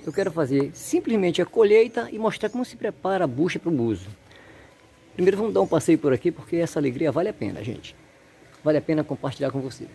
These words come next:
Tem ali, tem uma bucha. Aqui nós temos essa que vai ser colhida agora. Quando começa a amarelar, é bom que você colha logo.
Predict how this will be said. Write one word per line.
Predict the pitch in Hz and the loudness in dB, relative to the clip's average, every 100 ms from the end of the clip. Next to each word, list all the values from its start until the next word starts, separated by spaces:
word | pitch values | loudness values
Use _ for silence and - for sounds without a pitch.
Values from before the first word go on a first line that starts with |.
| - | -14
Tem | 123 | -10
ali, | 117 | -8
tem | 117 123 | -8 -8
uma | |
bucha. | 120 135 170 185 170 185 165 156 - - - - - - - - - - - - | -4 0 0 0 -4 -8 -10 -14 -20 -20 -20 -20 -20 -20 -20 -20 -20 -20 -20 -20
Aqui | - | -8
nós | 139 120 | -6 -2
temos | 147 131 104 | -2 -2 0
essa | 135 - | 0 0
que | 117 | -6
vai | 120 | -6
ser | - 120 | -6 -8
colhida | 113 110 113 | -6 -4 -2
agora. | 131 131 143 165 170 170 151 - - - - | 2 2 2 0 -2 -10 -16 -20 -20 -20 -12
Quando | 131 123 | -8 -4
começa | 143 185 226 | 0 0 0
a | 185 | 0
amarelar, | 160 135 139 147 | 2 2 4 4
é | |
bom | 120 | 2
que | 143 | -2
você | 143 127 147 | -6 -6 -8
colha | - 127 139 | -4 -2 0
logo. | 135 123 107 | 2 2 0